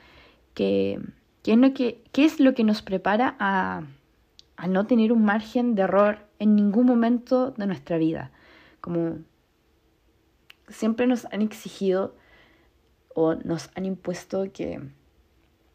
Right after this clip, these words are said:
que todo tiene que salir bien en nuestra vida y que eso, el, el que salga bien es un sinónimo o es un camino a, al éxito. Pero, como,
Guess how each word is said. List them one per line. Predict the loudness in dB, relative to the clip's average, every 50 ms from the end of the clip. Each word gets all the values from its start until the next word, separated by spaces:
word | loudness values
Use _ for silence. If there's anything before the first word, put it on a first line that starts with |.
| _ _ _ _ _ _ -8
que | -6
todo | -2 0 0 0 0
tiene | 0 -2 -2
que | -4 -6
salir | -8 -6 -4 -4 -4 -2
bien | -4 -4 -4 -4
en | -4
nuestra | -4 -6 -8 -8 -6 -4
vida | -2 -2 -2 -4 -4 -6 -10 _ _ -14
y | -12 -12 -8
que | -4 -2 0 0 0
eso, | -2 -4 -4 -6 -4 -4
el, | -4 -4 -6 -8 -10 -12 -14 -18 _ _ -16
el | -14 -14 -14
que | -14 -8
salga | -2 0 0 4 4 2
bien | 2 2 0 0 0
es | 0 -2 -4 -8 -8 -6 -6
un | -6 -6
sinónimo | -4 -4 -4 -2 0 0 0 0 0 0 -2 -2
o | -2 -2 -2 -2 -4 -6 -8 -12 _ _ _ _ _ _ -20 -20 _ _ -10
es | -8 -6 -4
un | -2 -2 -2 -4 -6 -12 _ _ -4
camino | -4 -2 -2 -2 -2 -2 -2 -2
a, | -4 -4
al | -8 -10 -8 -6 -2 -2
éxito. | -2 -2 -4 -10 -18 -18 -16 -16 -16 -18 -18 _ _ _ _ _ _ _ _ _ _ _ _ _ _ _ _ _ _ _ _ _ _ -2
Pero, | 0 4 6 6 8 8 6 6 2 -2 -6 -10 -14 -18 _ _ _ _ _ _ _ _ _ _ _ _ _ _ _ _ _ _ _ _ _ _ _ _ _ _ _ _ _ _ -6 -4
como, | -2 0 0 0 -2 -2